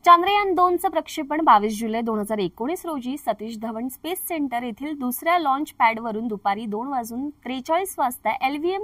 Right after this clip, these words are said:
तीन अर्थात लॉन्च व्हेकल मॉड्यूल तीन द्वारे चंद्रावर करण्यात आलं. नियोजित कक्षाची पेरेजी एकशे एकोणसत्तर पूर्णांक सात किलोमीटर आणि अपोजी पंचेचाळीस हजार चारशे पंच्याहत्तर किलोमीटर होती. यामध्ये चंद्राचं परिभ्रमण, लँडर आणि रोवर यांचा समावेश होता.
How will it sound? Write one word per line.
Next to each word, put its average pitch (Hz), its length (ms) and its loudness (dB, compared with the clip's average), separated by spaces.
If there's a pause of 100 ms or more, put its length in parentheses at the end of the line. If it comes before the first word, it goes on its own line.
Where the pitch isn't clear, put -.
(140)
तीन 254 140 2 (100)
अर्थात 254 340 -2
लॉन्च 240 320 0
व्हेकल 294 320 -8
मॉड्यूल 269 340 -2 (120)
तीन 349 200 0
द्वारे 233 280 2
चंद्रावर 240 480 0
करण्यात 165 380 -6
आलं. 151 160 -8 (680)
नियोजित 370 560 2
कक्षाची 302 500 -2
पेरेजी 214 480 0
एकशे 214 260 -4
एकोणसत्तर 254 520 -6
पूर्णांक 269 440 -4
सात 269 240 6 (120)
किलोमीटर 262 420 0
आणि 277 260 0
अपोजी 240 480 0 (480)
पंचेचाळीस 392 600 2
हजार 339 220 2
चारशे 330 380 2
पंच्याहत्तर 294 540 -4 (160)
किलोमीटर 320 580 2
होती. 165 280 -4
यामध्ये 208 420 2
चंद्राचं 240 600 2
परिभ्रमण, 294 560 0
लँडर 247 420 0
आणि 302 200 -2
रोवर 285 300 -2
यांचा 202 340 -6
समावेश 170 500 -8
होता. 160 240 -12